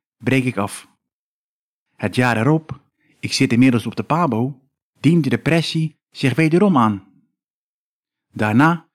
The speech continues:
probeer ik voor de tweede keer de pabo te doen. Ik word manisch. Inmiddels kan ik spreken over mijn psychiater. Hij stelt de diagnose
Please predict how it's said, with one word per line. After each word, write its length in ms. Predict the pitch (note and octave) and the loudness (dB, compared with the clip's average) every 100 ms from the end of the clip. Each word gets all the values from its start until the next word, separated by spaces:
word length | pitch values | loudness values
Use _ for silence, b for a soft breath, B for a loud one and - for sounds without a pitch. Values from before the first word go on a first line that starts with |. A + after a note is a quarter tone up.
| _ | _
probeer 320 | B2+ A#2 D3+ | -2 2 2
ik 100 | D3 | 0
voor 140 | - | -2
de 80 | A2+ | -4
tweede 300 | - E3 E3 | 0 2 2
keer 360 | - D#3 D#3 D3 | 0 -2 -2 -4
de 100 | - | -10
pabo 340 | C3+ C3 A2 G#2 | -4 -2 -2 -4
te 120 | A2+ | -6
doen. 360 | G#2 G2+ F#2+ _ _ _ _ _ _ _ _ | -8 -10 -14 _ _ _ _ _ _ _ _
Ik 160 | - C3 | -4 0
word 140 | D3 | 0
manisch. 540 | B2 C#3+ C3+ G#2+ - - _ _ _ _ _ _ - | 2 2 2 0 -8 -18 _ _ _ _ _ _ -6
Inmiddels 500 | A2 A#2+ F3 F3+ - | 0 2 2 0 -2
kan 140 | B2+ | -4
ik 80 | A2 | -4
spreken 600 | - D3 E3 D#3+ E3 D#3+ _ _ _ | -4 0 0 0 -4 -6 _ _ _
over 280 | C3 A#2+ G#2+ | -4 -2 -2
mijn 260 | G#2+ C#3+ C#3+ | 0 2 2
psychiater. 680 | D#3 B2+ A2+ G2+ G2 G#2+ - _ _ _ _ _ _ _ _ _ | 0 -4 -4 -4 -10 -18 -20 _ _ _ _ _ _ _ _ _
Hij 180 | - A#2 | -8 -4
stelt 300 | G2+ D#3+ F3 | -2 0 0
de 100 | D3+ | 2
diagnose 720 | B2+ B2 A2+ D3 D#3 D3 C#3+ | 2 2 4 2 2 -2 -6